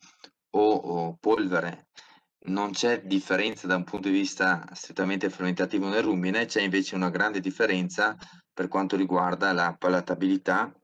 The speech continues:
che, eh, gli zuccheri esprimono solo quando sono in forma di sciolta, per cui zuccheri da, da melassi danno palatabilità a-, alla dieta dove vengono aggiunti, zuccheri in polvere no.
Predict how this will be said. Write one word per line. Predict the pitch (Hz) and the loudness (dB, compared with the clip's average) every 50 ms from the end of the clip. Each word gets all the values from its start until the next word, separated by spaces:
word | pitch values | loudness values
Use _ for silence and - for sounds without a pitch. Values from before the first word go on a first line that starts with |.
| _ _ _ _ _ _ _ _ _ _ _ _ _ _ _ | _ _ _ _ _ _ _ _ _ _ _ _ _ _ _
che, | - 95 92 | 0 2 2
eh, | 90 82 - - 87 87 | 2 0 -2 -6 -8 -6
gli | 82 80 78 82 82 | -6 -6 -6 -6 -2
zuccheri | 82 95 95 92 - 92 90 90 | 2 2 2 2 2 2 2 2
esprimono | 85 80 - - 95 92 92 90 87 | 2 0 0 0 2 2 2 2 0
solo | - - 92 90 85 | -2 -2 -2 -2 -2
quando | - 87 87 87 85 82 82 87 85 82 82 - - | 0 -2 -2 -2 -2 -4 -4 -2 -2 -4 -4 -8 -12
sono | - - 90 90 | -12 -6 -4 -4
in | 90 85 | -4 -4
forma | - 90 87 87 87 | -2 -2 -2 -2 -2
di | 87 85 | -2 -4
sciolta, | - - 90 85 85 82 - 101 107 113 - - - - - - - - - _ _ _ - | -2 0 0 0 0 0 -2 -2 -4 -4 -4 -10 -18 -20 -20 -20 -20 -20 -20 _ _ _ -8
per | - 85 82 | -8 -6 -2
cui | - 95 92 87 | 2 2 2 4
zuccheri | 90 87 82 82 - 92 85 90 90 | 2 0 -2 -2 0 0 2 2 2
da, | - - - - - - - - - | 0 0 -2 -2 -4 -4 -6 -8 -8
da | - - | -6 -4
melassi | 87 90 85 87 90 92 92 87 - - - 85 82 85 - _ - - - - _ _ _ _ _ | -2 -2 0 0 2 0 0 -2 -4 -8 -8 -8 -10 -10 -12 _ -20 -20 -20 -20 _ _ _ _ _
danno | - 90 90 92 95 95 90 | -8 -2 -2 0 0 0 0
palatabilità | 85 90 87 87 85 87 87 82 85 87 87 87 87 90 90 90 87 87 85 | 0 0 0 0 0 0 -2 -2 -2 -2 -4 -2 -2 0 0 0 0 -2 -4
a-, | - - 85 85 - - | -8 -10 -10 -10 -6 -4
alla | 90 90 87 82 | -2 -2 0 2
dieta | 90 92 92 92 - 90 85 82 82 - _ _ _ _ | 4 4 4 4 2 0 -2 -2 -2 -6 _ _ _ _
dove | - 85 87 85 87 | -6 -4 -2 -2 0
vengono | 85 90 90 90 87 87 | 0 -2 -2 -2 -2 -4
aggiunti, | 85 85 92 98 98 92 87 - - 78 - | -6 -6 -4 -4 -4 -4 -4 -6 -10 -12 -12
zuccheri | - - - - - - - - - 92 98 95 - - 92 87 90 87 87 85 - - | -14 -20 -20 -20 -20 -20 -20 -14 -8 -6 -6 -4 -2 -2 -2 0 -2 -2 -4 -6 -8 -10
in | - 95 92 | -10 -10 -4
polvere | - 92 98 95 85 82 82 85 | 0 0 2 2 2 0 -2 -2
no. | 85 82 - 85 104 127 139 - | -2 -4 -4 -4 -4 -4 -6 -8